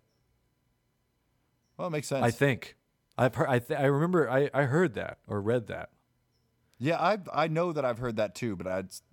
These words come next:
Speaker 1: I don't know if that's just something that people around here say.
Speaker 2: Yeah. Yeah. Yeah, that could be. I,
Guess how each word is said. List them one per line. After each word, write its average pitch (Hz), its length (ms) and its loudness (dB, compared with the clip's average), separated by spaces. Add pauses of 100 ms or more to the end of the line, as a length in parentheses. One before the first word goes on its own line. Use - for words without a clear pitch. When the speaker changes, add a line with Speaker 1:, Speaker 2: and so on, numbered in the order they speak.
Speaker 1:
I 113 120 -2
don't 110 140 -2
know 98 300 -2
if 90 180 -10
that's 98 200 -4
just - 160 -12
something 90 200 -8
that 82 100 -10
people 82 200 -10
around 82 240 -10
here 82 160 -12
say. - 280 -16 (1120)
Speaker 2:
Yeah. 92 220 -4 (480)
Yeah. 113 220 4 (720)
Yeah, 98 200 -6
that 98 180 -6
could 95 160 -8
be. 90 200 -8 (120)
I, 95 120 -2